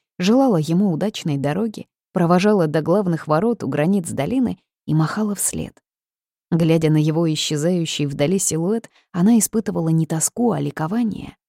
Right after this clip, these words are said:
а поутру солнечные лучи освещали комнату. Цзи Юньхэ просыпалась в своей постели и понимала, что Чан И к ней не приходил. "Я не могу уйти", — твердо сказал он,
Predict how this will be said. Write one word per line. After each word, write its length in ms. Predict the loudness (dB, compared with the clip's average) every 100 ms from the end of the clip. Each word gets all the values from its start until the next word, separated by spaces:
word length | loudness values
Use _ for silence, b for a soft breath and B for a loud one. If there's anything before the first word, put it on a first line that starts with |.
| _ _ _
а 100 | -8
поутру 500 | -6 -6 -6 -6 -6 -10 _ _ -4
солнечные 680 | 2 4 4 2 2 2
лучи 380 | 2 0 -2 -6
освещали 640 | -6 -6 -6 -6 -4 -6
комнату. 600 | -8 -10 -10 -10 -14 -20 -20 _ _ _ _
Цзи 140 | 0 2
Юньхэ 440 | 4 2 0 -4
просыпалась 680 | -4 -4 -4 -2 -2 -2 -6
в 80 | -8
своей 380 | -6 -4 -4 -4
постели 520 | -6 -4 -4 -4 -8 b b _
и 60 | 0
понимала, 480 | 2 4 4 2
что 220 | 0 -4 -6
Чан 300 | -4 -6 -6
И 200 | -8 -10 -12 _ _ _ _ -4
к 80 |
ней 180 | 2 4
не 160 | 4 2
приходил. 680 | -4 -8 -8 -8 -10 -10 -16 _ _ _ _ _ _ _ _ _ _ _ _ _ _ _ _
"Я 200 | 2 6
не 120 | 8 8
могу 460 | 8 4 2 -2
уйти", — 580 | -2 -4 -4 -10 -10 -14 _ _ _ _
твердо 420 | -2 0 0 -2
сказал 460 | -4 -4 -2 0 0
он, 180 | 0